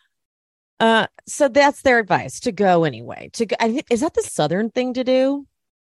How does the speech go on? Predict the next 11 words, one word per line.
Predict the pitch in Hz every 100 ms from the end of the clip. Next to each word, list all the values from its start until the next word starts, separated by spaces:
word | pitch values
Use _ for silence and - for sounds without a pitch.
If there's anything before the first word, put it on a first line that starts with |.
| _ _ _ _
Is | -
it | 254 -
the | 202
show | - 202 180 202
thing | 220 233 226
to | 226 247
do? | 240 233 247 254 _ _
It's | 208 -
gotta | 214 175
be, | 160 151
like, | 131 131